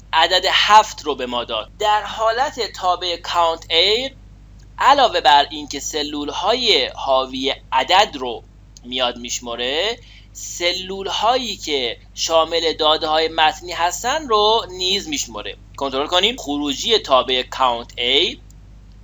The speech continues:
برای آرگومان ای دو تا ای نه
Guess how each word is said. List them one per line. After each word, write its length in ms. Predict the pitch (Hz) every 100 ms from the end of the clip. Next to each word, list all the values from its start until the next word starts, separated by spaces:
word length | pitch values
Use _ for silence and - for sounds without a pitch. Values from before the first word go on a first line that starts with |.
| -
برای 680 | 120 120 123 120 123 120 110 - - - - - - - - - - -
آرگومان 520 | 127 123 120 120 120
ای 280 | 120 127 123
دو 280 | 123 120 120
تا 220 | 123 117
ای 280 | 123 120 120 120
نه 360 | 123 139 185